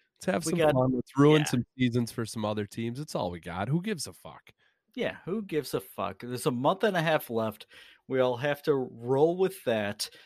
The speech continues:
Speaker 2: Keep listening to Zero Doinks. We'll be here. We love you. Dan, you're an amazing man. You, you always wear great hats <laughs> when we do this show.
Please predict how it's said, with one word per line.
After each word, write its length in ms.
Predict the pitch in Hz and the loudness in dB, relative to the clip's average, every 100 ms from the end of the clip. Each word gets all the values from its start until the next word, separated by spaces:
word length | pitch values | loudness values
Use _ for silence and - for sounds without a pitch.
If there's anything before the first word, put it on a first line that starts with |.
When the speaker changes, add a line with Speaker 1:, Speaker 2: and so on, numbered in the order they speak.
| _ - | _ -8
Speaker 2:
Keep 300 | 208 208 208 | -4 -2 0
listening 560 | 185 190 190 202 196 | 4 4 4 0 0
to 140 | 180 110 | -2 -2
Zero 380 | 92 117 151 190 | -2 0 0 2
Doinks. 340 | 160 131 - 139 | 2 0 -2 4
We'll 160 | 202 | 4
be 220 | 254 240 | 4 0
here. 380 | 143 107 98 95 - _ | 0 0 -2 -4 -8 _
We 100 | 143 | -2
love 320 | 135 151 185 190 | 2 6 4 4
you. 300 | 190 196 202 _ _ _ _ - 117 | 4 4 4 _ _ _ _ -20 0
Dan, 420 | 131 131 135 139 _ _ _ | 4 6 4 -2 _ _ _
you're 240 | - 120 123 | -6 0 2
an 80 | 120 | 4
amazing 560 | 113 117 123 131 123 | 4 4 4 2 2
man. 400 | 110 107 107 104 - _ _ | 4 4 2 0 -6 _ _
You, 240 | 120 120 107 | -8 -6 -4
you 180 | 143 147 | -2 2
always 460 | 175 220 214 190 | 6 8 8 6
wear 200 | 151 143 | 6 6
great 340 | 123 127 117 - | 6 4 4 2
hats 680 | 120 107 98 - - - - | 0 0 0 0 0 0 -6
<laughs> 100 | _ | _
when 220 | 139 190 175 | 2 4 6
we 100 | 160 135 | 6 6
do 200 | 143 135 | 6 6
this 160 | 139 | 4
show. 460 | - - 104 98 95 | 4 0 0 -2 -8